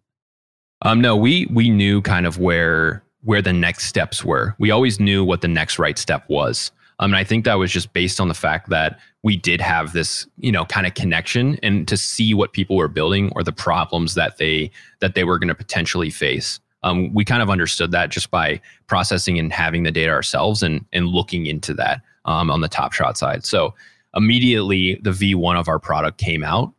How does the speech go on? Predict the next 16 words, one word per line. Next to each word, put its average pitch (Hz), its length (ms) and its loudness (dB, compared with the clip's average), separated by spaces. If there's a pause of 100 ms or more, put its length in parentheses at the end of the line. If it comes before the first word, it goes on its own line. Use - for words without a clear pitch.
and 82 360 0 (280)
we've 101 280 0
onboarded 90 540 2
over 80 180 0
seventy 82 400 -2
people 80 300 -6
to - 120 -4
date. 78 340 -2 (300)
And 87 80 0
I - 40 0
think 92 180 -2
we 92 80 2
have 87 120 2
another 85 340 0
thirty 85 340 -2
people 82 520 -4